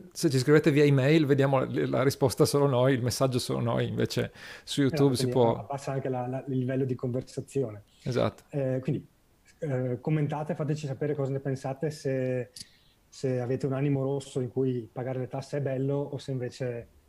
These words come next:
Speaker 2: pagare le tasse è immorale,
Speaker 1: <laughs>
Speaker 2: come la penso io. Eh,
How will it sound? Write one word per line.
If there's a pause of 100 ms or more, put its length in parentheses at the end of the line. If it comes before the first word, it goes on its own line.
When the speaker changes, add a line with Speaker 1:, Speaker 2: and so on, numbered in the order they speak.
(360)
Speaker 2:
pagare
le
tasse
è
immorale, (260)
Speaker 1:
<laughs>
Speaker 2:
come
la
penso
io. (280)
Eh,